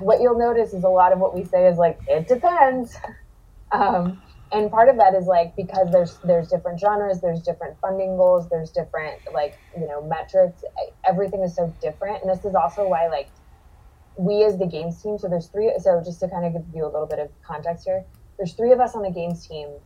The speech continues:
at Kickstarter. There's John, myself, and then we have a, um,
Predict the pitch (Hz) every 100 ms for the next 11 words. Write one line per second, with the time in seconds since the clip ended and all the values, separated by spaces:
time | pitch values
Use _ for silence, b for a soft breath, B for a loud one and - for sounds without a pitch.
0 | _ 143 - 147 - - 165 - - -
1 | 165 185 185 214 220 180 190 175 175 -
2 | 165 170 165 165 156 156 151 139 151 151
3 | 151 143 151 143 139